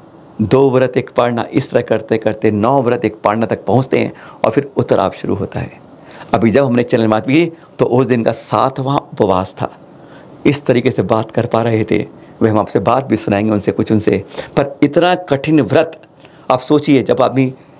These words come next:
कोई भी शख्स चार, पाँच, छः दिन जब व्रत करता है ना, उसके बाद खड़ा भी नहीं हो पाता है खड़ा होके, और खड़ा होके आहार कुछ जल ले पाता है, पाँच दस मिनट खड़ा हो पाता है और फिर बैठ जाता है, और फिर कड़ी फिर सात आठ दिन उपवास की।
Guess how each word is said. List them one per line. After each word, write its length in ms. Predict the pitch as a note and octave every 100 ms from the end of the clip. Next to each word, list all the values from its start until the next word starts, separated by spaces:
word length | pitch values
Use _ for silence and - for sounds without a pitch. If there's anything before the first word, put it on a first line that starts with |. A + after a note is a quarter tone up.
| -
कोई 240 | - F3+ G#3
भी 100 | D#3+
शख्स 300 | D3 B2 - _ - -
चार, 320 | C#3 C#3+ C#3+
पाँच, 320 | C#3 B2+ B2
छः 200 | - C3+
दिन 220 | C3+ C3 - - - -
जब 200 | B2 - - - -
व्रत 180 | D3 D3+
करता 220 | C#3+ D3
है 80 | E3
ना, 200 | G3 C#3 - - -
उसके 240 | - B2+
बाद 200 | A2+ - -
खड़ा 260 | - B2+ C3+
भी 140 | A2+
नहीं 160 | A#2+ B2
हो 80 | A2
पाता 260 | G#2 G2+
है 80 | G2 -
खड़ा 180 | G2 F#2
होके, 280 | F#2 - - - - - A2+
और 80 |
खड़ा 280 | - - A#2
होके 240 | C3 B2+ C#3
आहार 400 | A2 B2+ F#3 - - _
कुछ 180 | D3 C#3
जल 240 | A2+ C3+ D3+
ले 180 | A#2 A2+
पाता 280 | A2+ -
है, 140 | A2+ G#2
पाँच 420 | - A2+ B2 A2+
दस 220 | G2 G#2+ A#2
मिनट 140 | G2
खड़ा 160 | A2+ A2+
हो 80 |
पाता 240 | A2 A#2 D#3+
है 180 | F3+ - - -
और 80 | -
फिर 180 | - A#2+
बैठ 240 | A2 G#2
जाता 140 | - -
है, 20 |
और 60 |
फिर 220 | - A#3+ - - _ _ -
कड़ी 200 | A2 G#2
फिर 220 | - D3+
सात 220 | - C#3
आठ 140 | D3+ C#3
दिन 120 | D3
उपवास 320 | C#3 C#3+ C#3
की। 160 | C#3